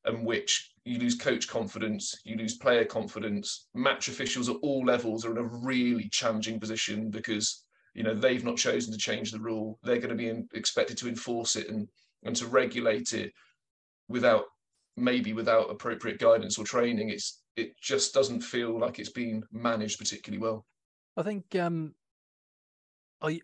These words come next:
Speaker 2: I fully understand the importance of making the game safer, and, and the games,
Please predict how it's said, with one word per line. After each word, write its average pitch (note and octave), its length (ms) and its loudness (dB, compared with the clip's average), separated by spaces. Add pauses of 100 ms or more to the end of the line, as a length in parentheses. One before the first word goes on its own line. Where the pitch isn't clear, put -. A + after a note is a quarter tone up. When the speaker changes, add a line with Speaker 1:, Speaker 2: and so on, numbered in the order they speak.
(120)
Speaker 2:
I E3+ 80 2
fully E3 320 4
understand C3+ 600 0
the A2+ 160 -2
importance B2+ 640 -2
of G#2+ 240 -2 (440)
making A2+ 420 -2
the A2 80 -2
game G#2 260 -4
safer, G#2+ 420 -4
and, A2 120 -4
and B2 260 -4
the A#2+ 60 -2
games, A2+ 440 -2